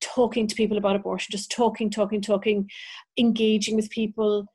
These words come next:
asking them why they are,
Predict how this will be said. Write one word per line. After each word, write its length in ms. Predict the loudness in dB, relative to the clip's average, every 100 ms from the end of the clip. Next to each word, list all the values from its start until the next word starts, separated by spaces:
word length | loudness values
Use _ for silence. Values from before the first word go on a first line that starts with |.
| _ _ _
asking 420 | -2 -2 0 2 4
them 380 | 4 2 0 -12 -10 -8 0
why 420 | 4 6 6 6
they 140 | 4 4
are, 400 | 2 2 0